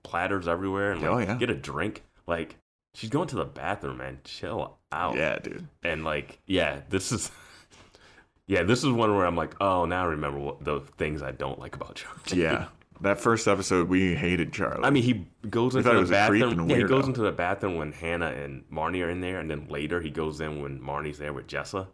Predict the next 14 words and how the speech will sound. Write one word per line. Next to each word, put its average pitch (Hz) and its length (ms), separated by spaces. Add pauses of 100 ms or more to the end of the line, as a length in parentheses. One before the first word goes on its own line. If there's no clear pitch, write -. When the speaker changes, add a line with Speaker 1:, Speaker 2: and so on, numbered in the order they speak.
(100)
Speaker 2:
Mm-hmm. 90 260
Speaker 1:
And 85 120
it's 95 100
just 110 120
like, 90 140
"Why 104 200
do 175 60
you 170 60
keep - 220
popping 113 380
in 120 100
the 92 80
bathrooms?" 76 680
Speaker 2:
Mm-hmm. 90 480